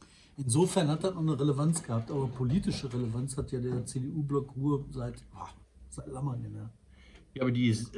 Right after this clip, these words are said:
Speaker 2: sind ja dabei, ein bisschen die Wahlkreise neu zuzuschneiden, damit sie dann doch noch ein Direktmandat mehr holen bei der nächsten Wahl. Also oben im Norden, da wird so ein Wahlkreis, äh, aus, aus so Restdörfern von so schäbigen Industriestädten wie Mahl und Dorsten
Speaker 1: Ey, das ist ja
Speaker 2: zusammengezimmert.
Speaker 1: wirklich so. Wer hat mir das denn erzählt? Hast du mir das nicht erzählt, dass der antritt?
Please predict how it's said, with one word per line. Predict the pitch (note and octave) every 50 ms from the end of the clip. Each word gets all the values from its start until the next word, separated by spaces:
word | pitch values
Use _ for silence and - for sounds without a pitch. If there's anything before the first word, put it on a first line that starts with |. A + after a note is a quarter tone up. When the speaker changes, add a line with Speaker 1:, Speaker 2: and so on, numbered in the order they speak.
| A#2 A2+
Speaker 2:
sind | A2+ G#2+ C3 C#3+
ja | D#3 D3
dabei, | C3 C3+ D3 D3+
ein | D3 C#3+
bisschen | D3 - - C#3 B2+
die | C3 B2+ B2 A#2 A2+ A2 G#2+
Wahlkreise | A2+ A2+ B2+ C#3+ C#3+ - D#3 D#3 D3+ D3 D#3 C#3+
neu | D3 D#3 D3+
zuzuschneiden, | - - D#3+ D3+ - - D#3+ - - D#3 D3 D3 D3 C#3+
damit | C3+ C3+ C3
sie | B2+ C#3+
dann | C3+ B2+ B2
doch | D3 C#3+ C#3+
noch | C3+ A#2+ A#2+
ein | C3 B2+ B2+ B2+ B2 A#2+ A#2+ A#2+ -
Direktmandat | - A#2+ A2+ - - - - A2 A2 A2 A2+ A#2 A2 A2 A#2
mehr | B2 B2+ B2+ A#2 G#2+
holen | G2 F#2+ F2+ E2+ E2+
bei | E2+
der | E2 E2 E2
nächsten | E2 E2 D#2 - - - E2+ D2+
Wahl. | D2 D2 D2+ D2 D2 F2
Also | F2+ F2+ G2+ A2 -
oben | C#3 C#3 C#3 C3 A2+ G2+
im | F#2+ G2 G2+
Norden, | G2+ G#2 A2+ C3 B2+ A2
da | G2+ F#2+
wird | G#2 G#2+ A2
so | - G#2+
ein | G2+ F#2
Wahlkreis, | G2 G#2+ A#2 A2+ - B2+ A2+ A2+ -
äh, | C#3 A#2+ A#2 G#2+
aus, | F#2+ G#2+ G#2 A2+
aus | - G#2 G2+
so | - A2+
Restdörfern | G2 - C3+ D3 C#3+ - - - G#2+ G2 G#2 A2+ A#2 B2 A2+ A2+
von | A2+ - A2+ G#2+ G2+
so | G2+ G#2 G#2
schäbigen | - - A#2+ A#2+ A#2 A#2+
Industriestädten | A#2+ A#2+ A2+ G#2+ A#2 - - A#2+ A#2 - B2+ A#2+ A2
wie | G#2 G#2
Mahl | G#2+ A2 A#2 A#2
und | A2+ G#2+
Dorsten | A2 A2 A2+ A#2+ - - G2
Speaker 1:
Ey, | F#2
das | A2+
ist | A#2
ja | A#2 -
Speaker 2:
zusammengezimmert. | F2+ E2+ - - - - C#3 B2 - - D#3
Speaker 1:
wirklich | F#3+ - - A#2+ -
so. | - A#2+ A2
Wer | A#2 D#3
hat | D#3+ F3
mir | E3
das | D#3+ D#3
denn | - D3 D3
erzählt? | C#3 C#3 - D#3+ B2+ -
Hast | A2+ - -
du | C3+
mir | D#3+ G#3
das | A3+ A3 G#3+ -
nicht | - - G#3+
erzählt, | G#3 G#3 - - G#3 G#3+ G#3+ -
dass | G#3 - -
der | G#3 G3+ F#3
antritt? | G3+ G3+ - - A3 G#3+